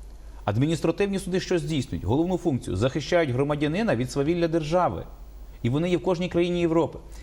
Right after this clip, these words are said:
І Венеційська комісія реклам-, е, рекомендувала, якщо касувати вищі спеціалізовані суди, наприклад, вищий господарський, да, то, е,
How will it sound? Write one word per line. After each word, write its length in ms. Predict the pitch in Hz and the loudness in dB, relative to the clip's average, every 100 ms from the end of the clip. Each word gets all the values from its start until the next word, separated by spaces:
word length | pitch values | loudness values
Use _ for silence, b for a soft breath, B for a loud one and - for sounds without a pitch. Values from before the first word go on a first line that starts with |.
| B | B
І 80 | 120 | 0
Венеційська 440 | 139 139 - 180 | 2 0 0 0
комісія 360 | 175 170 180 143 | 0 0 0 0
реклам-, 380 | 143 160 151 123 | 2 0 -2 0
е, 360 | 123 123 120 | 2 2 2
рекомендувала, 760 | 127 139 151 156 151 170 156 113 B B - | 0 0 -2 0 2 4 4 2 B B 0
якщо 320 | 131 - 170 | 0 2 0
касувати 540 | 170 151 160 170 165 | 0 -2 2 2 2
вищі 360 | 127 143 147 127 | 0 -2 -2 -4
спеціалізовані 680 | - 127 135 131 151 143 139 | -4 -4 -2 0 0 0 0
суди, 320 | 131 170 214 | 0 0 2
наприклад, 340 | 151 127 127 117 | 0 0 0 2
вищий 300 | 127 - 117 | 0 0 -2
господарський, 580 | 120 - 92 87 - | 0 -2 -2 -2 -2
да, 180 | 101 147 - - B B B B | 0 0 -4 -16 B B B B
то, 320 | 135 - | 2 2
е, 40 | - | 2